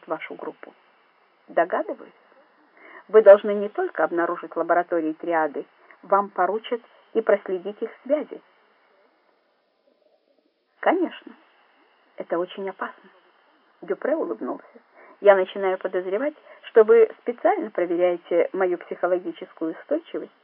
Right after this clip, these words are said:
перед предстоящей операцией». «Не шутите. Вы же знаете, что это все может кончиться».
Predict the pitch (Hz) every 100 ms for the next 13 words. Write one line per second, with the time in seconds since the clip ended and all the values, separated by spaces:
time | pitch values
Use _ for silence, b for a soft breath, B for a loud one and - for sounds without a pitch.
0 | B B B - 214 196 180 170 - 151
1 | 156 160 - - - - 233 294 - -
2 | - _ _ _ _ _ - 269 302 -
3 | - - - - - _ _ 208 240 240
4 | 240 339 220 - - - B B B B
5 | - - 220 208 - 233 208 196 - 349
6 | - _ - 233 302 240 - 165 - -